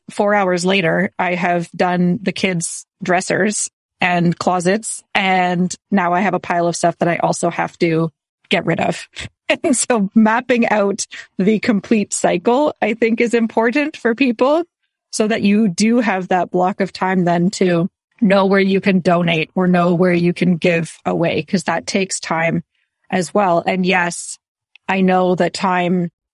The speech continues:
is important and it's a,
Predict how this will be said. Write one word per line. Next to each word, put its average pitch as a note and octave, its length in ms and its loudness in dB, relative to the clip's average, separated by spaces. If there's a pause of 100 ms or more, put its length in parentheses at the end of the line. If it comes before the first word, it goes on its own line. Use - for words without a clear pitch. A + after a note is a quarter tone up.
(120)
is F3 540 -2 (260)
important F#3 1040 -2
and E3 160 2
it's - 300 -2
a, E3 600 -2